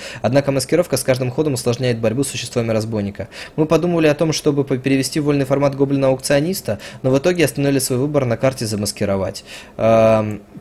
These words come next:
так как для успешного использования аукциониста требуется крайне высокий уровень мастерства.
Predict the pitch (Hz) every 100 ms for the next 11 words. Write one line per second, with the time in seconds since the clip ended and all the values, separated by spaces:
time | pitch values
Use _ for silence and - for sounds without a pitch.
0 | - 156 156 131 123 123 123 151 - 131
1 | 120 143 127 127 120 - 151 - 120 110
2 | 117 120 110 - 113 104 - 123 120 110
3 | - 120 113 117 113 107 104 - 107 -
4 | 104 95